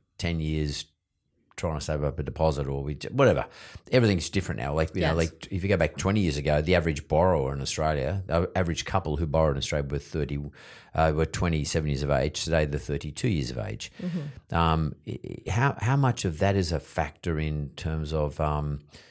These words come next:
Speaker 1: the need, f-, the need the couples have in terms of getting, um, good advice as to how to get pregnant?
Speaker 2: Yeah, look, I think
Speaker 1: Starting
Speaker 2: it,
Speaker 1: older, in other
Speaker 2: it's
Speaker 1: words.
Speaker 2: starting ol-, older. Yeah,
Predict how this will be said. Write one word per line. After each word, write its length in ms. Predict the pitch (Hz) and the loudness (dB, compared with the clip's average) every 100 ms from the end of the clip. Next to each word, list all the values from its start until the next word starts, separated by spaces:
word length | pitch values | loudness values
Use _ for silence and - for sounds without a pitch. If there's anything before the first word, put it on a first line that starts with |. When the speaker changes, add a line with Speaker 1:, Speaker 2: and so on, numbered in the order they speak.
| _ _ _ _ - | _ _ _ _ -4
Speaker 1:
the 120 | 85 | 0
need, 400 | 82 82 80 73 | 2 2 0 -2
f-, 380 | - - - - - 82 - | -12 -18 -18 -18 -14 -14 -12
the 140 | 69 80 | -6 -2
need 220 | 85 80 | 0 -2
the 60 | |
couples 340 | - 87 78 73 | -2 -2 -2 0
have 180 | 80 78 | 0 0
in 80 | 73 | -2
terms 240 | 78 71 | -4 -4
of 60 | 73 | -4
getting, 520 | 85 78 76 73 - - - | -2 0 -2 -4 -8 -16 -8
um, 360 | 71 71 71 - _ _ _ _ _ _ - _ _ - 92 92 | -6 -6 -8 -12 _ _ _ _ _ _ -20 _ _ -14 -12 -10
good 160 | 98 101 | 0 2
advice 440 | 82 87 80 64 | 4 4 4 4
as 140 | 78 73 | 0 -2
to 80 | 71 | -2
how 80 | 71 | -2
to 60 | |
get 140 | 67 - | -4 -4
pregnant? 440 | 71 64 50 - - _ - - - - - - | -6 -6 -10 -14 -20 _ -20 -20 -14 -14 -14 -2
Speaker 2:
Yeah, 180 | 320 - - | 0 0 0
look, 200 | 294 285 | 2 2
I 60 | 269 | 0
think 160 | 285 | 0
Speaker 1:
Starting 280 | 277 117 98 | 6 6 6
Speaker 2:
it, 40 | 90 | 4
Speaker 1:
older, 220 | 80 58 | 4 2
in 80 | 60 | 0
other 120 | 120 | 2
Speaker 2:
it's 100 | 233 | 4
Speaker 1:
words. 40 | |
Speaker 2:
starting 240 | 247 226 202 | 4 4 4
ol-, 220 | 165 - | 4 4
older. 300 | 175 160 147 - | 0 2 0 4
Yeah, 160 | 220 | 4